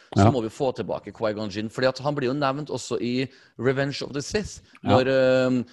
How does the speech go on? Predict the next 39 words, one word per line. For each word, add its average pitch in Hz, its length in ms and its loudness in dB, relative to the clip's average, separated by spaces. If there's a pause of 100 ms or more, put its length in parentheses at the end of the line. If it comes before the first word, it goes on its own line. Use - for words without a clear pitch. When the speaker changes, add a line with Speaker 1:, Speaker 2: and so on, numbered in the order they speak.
(180)
Speaker 1:
eh, - 200 -4
Obi-Wan 131 500 4
og 131 180 4
Yoda 107 300 6
snakker 117 360 -2
om, 98 120 -2
liksom, 101 480 -4
Yoda, 92 220 4
«Ai, 90 260 6
ai, 90 80 8
jeg 92 60 8
har 90 60 6
snakket 104 380 0
med 107 200 4
en 107 80 2
mann 101 320 2 (400)
på, 92 280 -4
på 95 320 -10
den 101 100 0
andre 95 340 2
siden», 110 280 2
liksom, 107 280 -2
og, 98 100 0 (320)
eh, 98 460 2
«Qui-Gon», 165 960 6
sier 107 260 0
liksom. 101 400 -2 (240)
Så 160 100 2
det 156 160 4
er 123 140 6
på 202 80 -2
en 247 80 2
måte, 135 600 4 (460)
det 135 180 0
er 92 140 0
på - 40 -14
en 190 60 -2
måte 214 200 -2
nevnt, 131 600 2